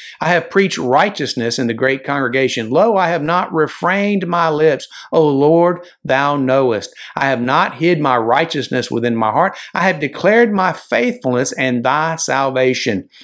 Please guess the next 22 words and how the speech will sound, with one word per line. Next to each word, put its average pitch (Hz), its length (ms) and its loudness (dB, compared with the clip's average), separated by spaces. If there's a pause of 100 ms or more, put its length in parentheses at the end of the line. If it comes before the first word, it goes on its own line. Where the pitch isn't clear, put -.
(300)
I 120 120 0
have 131 140 2
not 135 300 0
concealed 160 500 2
thy 151 180 2
loving 143 360 2
kindness 98 480 -4
and 107 180 -4
thy 104 160 0
truth 101 500 0
from 104 300 -4
the 95 100 -4
great 110 520 -2 (640)
congregation." 101 1200 -4 (1400)
So - 140 2
who's 165 200 4
blessed 127 420 0
here? 135 380 -2 (440)
Well, 214 460 0 (1300)
uh, 160 220 0 (100)
this 175 340 2
man, 139 600 -2